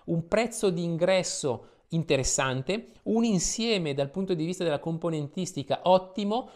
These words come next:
con l'unica pecca, come dicevamo, della forcella su cui bisognerà lavorare un po' da, sull'aspetto idraulico, ma nel suo complesso chi non ha voglia di svenarsi trova una bicicletta con cui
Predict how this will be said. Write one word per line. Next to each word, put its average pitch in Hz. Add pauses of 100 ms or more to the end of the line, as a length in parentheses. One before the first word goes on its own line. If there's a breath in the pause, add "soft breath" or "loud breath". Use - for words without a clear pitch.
(100)
con 175
l'unica 233
pecca, 175
come 139
dicevamo, 147
della 135
forcella 143
su 143
cui 202
bisognerà 165
lavorare 151
un 127
po' 170
da, 131
sull'aspetto 135
idraulico, 170 (240 loud breath)
ma 170
nel 202
suo 240
complesso 226
chi 220
non 196
ha 180
voglia 196
di 180
svenarsi 190
trova 165
una 143
bicicletta 170
con 147
cui 127